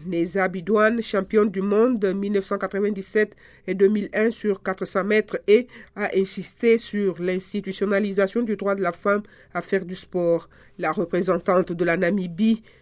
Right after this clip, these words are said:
Joan Smith, a quant à elle souligné combien la loi algérienne sur le sport, qui prévoit dans son article cent soixante-deux une obligation de financement des activités physiques féminines,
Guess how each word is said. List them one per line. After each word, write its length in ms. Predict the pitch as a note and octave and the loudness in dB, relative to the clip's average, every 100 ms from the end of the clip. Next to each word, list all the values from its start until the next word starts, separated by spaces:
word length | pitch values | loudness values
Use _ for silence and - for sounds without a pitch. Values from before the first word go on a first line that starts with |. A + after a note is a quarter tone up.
| - | -14
Joan 400 | E3+ E3 F#3+ F#3+ G3 | -12 0 2 2 -4
Smith, 720 | - G3+ G3+ A3+ - - - | -6 -2 0 0 -2 -14 -8
a 80 | F3+ | -4
quant 180 | F3 E3 | -4 -2
à 120 | E3+ | 2
elle 140 | F#3 A3 | 2 0
souligné 480 | - E3+ F3 F#3 | -6 -10 -2 0
combien 340 | B3 F3 E3+ F#3 | 2 -2 0 0
la 160 | G3 | 0
loi 160 | E3+ F#3+ | 0 -2
algérienne 720 | - F#3 D#3+ F#3 F#3 G#3+ A#3+ | -2 -4 -4 -6 0 2 2
sur 220 | - F#3+ | -2 -4
le 100 | G3+ | -4
sport, 540 | - - A#3 G3+ E3 - _ | -6 -2 2 2 0 -6 _
qui 100 | G#3 | -8
prévoit 580 | - G#3 E3+ D3+ F#3+ A3+ | -4 -4 -4 -2 0 2
dans 140 | A3+ | 0
son 200 | F#3+ F3 | -2 -4
article 480 | F#3 E3+ - A3+ F#3 | -4 -6 -4 -4 -4
cent 240 | E3+ G3+ G#3 | -4 -2 -2
soixante-deux 640 | G#3 F#3 - F3+ F#3 A3 A3 - - - | -2 -8 -4 -4 2 2 2 -6 -20 -2
une 200 | G#3+ F#3+ | -2 0
obligation 640 | F#3+ E3+ F#3 F#3 E3+ A3+ A3+ | -4 -2 -2 -2 0 0 2
de 80 | F#3+ | 0
financement 540 | - F3 F3 F#3+ F#3+ | -4 -8 -8 -4 -2
des 200 | A3+ G3 | -2 -2
activités 460 | F3+ - F3+ F#3 G3 | -6 -6 -8 -2 -2
physiques 440 | - F3+ E3+ G#3+ | -2 -6 -6 -4
féminines, 680 | G3 F3+ F3+ F#3+ B3 C4 | -4 -2 -2 0 2 0